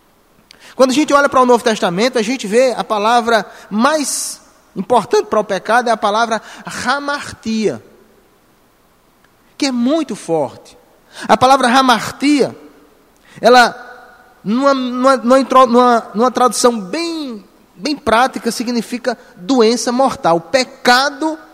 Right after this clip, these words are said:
em grego, significa doença mortal. Por isso que o pecado mata, porque o pecado é a única doença que afeta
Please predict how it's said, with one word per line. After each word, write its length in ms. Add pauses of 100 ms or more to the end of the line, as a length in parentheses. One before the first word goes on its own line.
(280)
em 180
grego, 380
significa 560
doença 400
mortal. 960 (220)
Por 100
isso 120
que 60
o 40
pecado 420
mata, 520 (600)
porque 180
o 60
pecado 460
é 40
a 80
única 300
doença 360
que 120
afeta 460